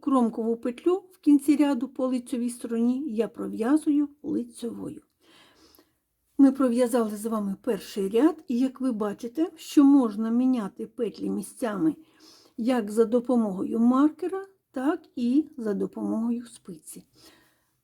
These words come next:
В'язання повертаємо на виворітну сторону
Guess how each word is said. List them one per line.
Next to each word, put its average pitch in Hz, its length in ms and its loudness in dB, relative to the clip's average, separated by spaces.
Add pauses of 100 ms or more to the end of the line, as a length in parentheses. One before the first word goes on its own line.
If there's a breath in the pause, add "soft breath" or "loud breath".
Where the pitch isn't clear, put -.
В'язання 247 600 2
повертаємо 220 880 -2
на 220 380 2
виворітну 233 720 0
сторону 330 600 4